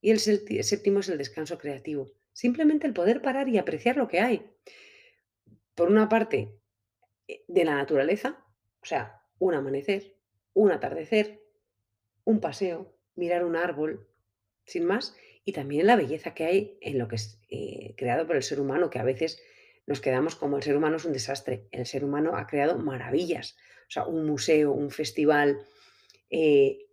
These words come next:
decíamos antes, la música, música que nos inspire un poco. Si no eres muy de escuchar música clásica, o sea, te pones en Spotify, en cualquier sitio, eh, una playlist de bandas sonoras, es que eso recarga a cualquiera.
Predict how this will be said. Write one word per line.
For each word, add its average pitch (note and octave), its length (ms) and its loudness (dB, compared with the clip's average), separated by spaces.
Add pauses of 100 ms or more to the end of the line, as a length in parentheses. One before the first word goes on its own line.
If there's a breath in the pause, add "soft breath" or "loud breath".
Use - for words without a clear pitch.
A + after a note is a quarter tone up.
(320)
decíamos - 420 -4
antes, E3 260 0
la C#3 120 -2
música, D3+ 600 0
música D#3 380 -2
que D#3+ 100 0
nos C#3+ 320 -2 (300 loud breath)
inspire D#3+ 500 0
un D3+ 120 -2
poco. D#3 460 4 (340 loud breath)
Si - 160 4
no G3 80 12
eres G#3 160 10
muy G#3+ 180 8
de G#3+ 60 8
escuchar G3+ 360 0
música F#3+ 360 0
clásica, G3+ 520 -2
o - 20 -20
sea, - 180 -8
te C#3+ 100 -4
pones F3 420 -6 (400 soft breath)
en F3 140 -2
Spotify, E3 540 -2
en E3 120 -6
cualquier D#3 320 -4
sitio, D3 460 -8 (560 soft breath)
eh, D3 800 0 (180)
una F3+ 280 -2
playlist D3 520 -4
de D3+ 100 0
bandas E3 300 -2
sonoras, E3 560 -2 (760 soft breath)
es G#3 160 -2
que D#3 100 -6
eso D#3+ 160 -6
recarga D#3 400 -4
a G#3 100 -4
cualquiera. D3 720 2